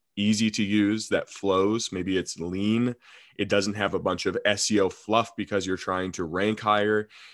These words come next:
It is a website that has your buyer in mind, that you purposefully and intentionally make easy to use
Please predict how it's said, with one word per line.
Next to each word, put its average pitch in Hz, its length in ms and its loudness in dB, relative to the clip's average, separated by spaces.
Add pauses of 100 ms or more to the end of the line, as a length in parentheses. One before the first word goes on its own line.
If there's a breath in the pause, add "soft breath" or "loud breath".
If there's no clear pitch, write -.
(140)
It 104 240 0
is 107 540 2
a 98 140 2
website 98 640 0 (100)
that 98 460 -2 (500)
has 107 340 0
your 110 120 -2
buyer 104 280 4
in 101 80 -2
mind, 95 460 -4
that - 180 -2
you 107 260 -2 (100)
purposefully 98 960 -4
and 104 100 -2
intentionally 98 600 -4
make 95 280 -6
easy 95 320 -8
to 92 140 -12
use 87 500 -4